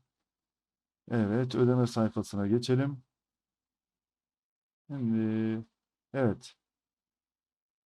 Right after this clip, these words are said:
Arkadaşlar, Türkiye, Kocaeli, Gebze, mahalleyi seçiyoruz. İşte atalım buradan bir tane mahalle. Burada işte no, sokak falan yazarsınız. Bakın, bireysel.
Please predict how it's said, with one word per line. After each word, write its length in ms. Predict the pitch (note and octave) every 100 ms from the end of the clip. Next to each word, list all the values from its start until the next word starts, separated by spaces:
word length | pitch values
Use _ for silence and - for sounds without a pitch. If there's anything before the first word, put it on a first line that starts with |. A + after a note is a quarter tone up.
| _ _ _ _
Arkadaşlar, 1000 | G#2+ G2+ G#2 G2+ F#2+ - B2 C3 - - _ _ _
Türkiye, 640 | - C3 - G#2+ A2+ C3
Kocaeli, 600 | B2+ A#2+ A2 A2 G2+ A#2+
Gebze, 720 | A2 A2+ G#2+ F2 G2+ A#2 C#3+ - _ _ _ _ -
mahalleyi 420 | B2 B2+ B2 A#2+
seçiyoruz. 1040 | A#2 A#2 - B2+ B2 B2+ B2+ - - - _ _ _ _
İşte 160 | - A#2
atalım 540 | A2+ A2+ A2 A2+ A2+
buradan 360 | G#2+ A2 A2 G#2+
bir 80 |
tane 200 | A2 G#2+
mahalle. 440 | G#2+ G#2+ G#2 A2 A#2
Burada 240 | A#2 A2
işte 480 | A2+ - A#2 A2+ A2+
no, 320 | A#2+ A2+ A#2
sokak 480 | A2+ A2 G#2 A2+ A2+
falan 160 | A2 G#2+
yazarsınız. 600 | G#2 G2+ F#2+ A2+ B2+ B2+
Bakın, 300 | B2+ G2+ - _ _ _ -
bireysel. 500 | B2+ C3+ B2+ B2 F2+